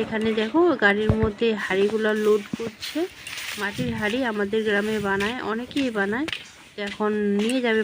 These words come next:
পাইকারি। আর আমি কিন্তু দোকানে যাচ্ছি, তাই ভাবলাম একটু তোমাদের সাথে আমাদের গ্রামের পরিবেশটা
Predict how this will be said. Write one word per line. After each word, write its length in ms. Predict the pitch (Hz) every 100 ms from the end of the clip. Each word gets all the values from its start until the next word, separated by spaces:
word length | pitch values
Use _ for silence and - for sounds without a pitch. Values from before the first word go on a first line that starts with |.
| 208
পাইকারি। 400 | 190 196 202 262 262
আর 80 | 196 190
আমি 120 | 214 233
কিন্তু 220 | 220 240 214
দোকানে 300 | 240 294 294 269
যাচ্ছি, 280 | 233 - 262 277 - - - -
তাই 140 | 240 220
ভাবলাম 340 | 214 202 220 226 233
একটু 180 | - 277 269
তোমাদের 300 | 240 233 233
সাথে 200 | 233 220 214
আমাদের 280 | 208 214 240 214
গ্রামের 380 | 214 220 262 302 -
পরিবেশটা 520 | 247 226 220 214 -